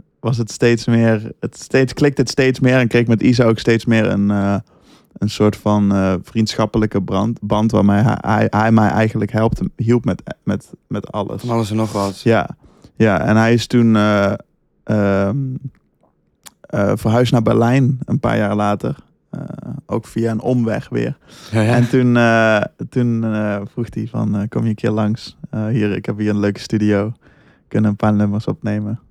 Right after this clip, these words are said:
Speaker 1: En, eh,
Speaker 2: En dat heb je gedaan.
Speaker 1: Ja.
Speaker 2: Dat heb je gedaan.
Speaker 1: Sindsdien reis ik eigenlijk, ben ik, eh, ben ik het vaak daar.
Speaker 2: Dat is denk ik best wel, li-, lijkt me best wel moeilijk om te combineren op die leeftijd. Want ja, je ging nog naar de middelbare school.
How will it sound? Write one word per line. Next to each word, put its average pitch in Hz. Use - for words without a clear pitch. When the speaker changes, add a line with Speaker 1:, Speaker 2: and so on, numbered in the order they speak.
Speaker 1:
En, 104
eh, 101
Speaker 2:
En 113
dat 101
heb 98
je -
gedaan. 107
Speaker 1:
Ja. 107
Speaker 2:
Dat 107
heb 95
je -
gedaan. -
Speaker 1:
Sindsdien 123
reis 110
ik 113
eigenlijk, 101
ben 104
ik, 101
eh, -
ben 101
ik 98
het 98
vaak 104
daar. 101
Speaker 2:
Dat 123
is 110
denk 120
ik 117
best 117
wel, 110
li-, 104
lijkt 107
me 120
best 113
wel 123
moeilijk 123
om 123
te -
combineren 120
op 113
die 104
leeftijd. 95
Want 104
ja, 117
je 117
ging 104
nog 104
naar 101
de 101
middelbare 101
school. 120